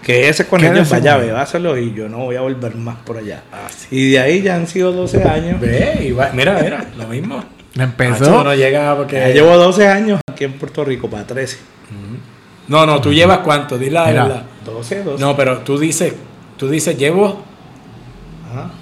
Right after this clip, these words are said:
Speaker 3: los huracanes y de-".
Speaker 1: Ah, llevo, llevo, llevo, eh,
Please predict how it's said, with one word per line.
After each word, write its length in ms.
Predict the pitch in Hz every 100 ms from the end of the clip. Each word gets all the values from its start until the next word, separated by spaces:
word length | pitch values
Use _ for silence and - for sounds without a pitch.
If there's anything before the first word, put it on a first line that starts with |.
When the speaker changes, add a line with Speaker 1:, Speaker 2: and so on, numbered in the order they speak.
| -
Speaker 3:
los 140 | 123
huracanes 1040 | 117 127 120 110 98 - 139 143 78 85 82
y 100 | 76
de-". 160 | 73 -
Speaker 1:
Ah, 560 | 123 135 160 196 185 135
llevo, 420 | 127 131 160 170
llevo, 460 | 139 127 131 151 160
llevo, 640 | 147 139 147 156 151 151 -
eh, 720 | 143 139 135 127 117 117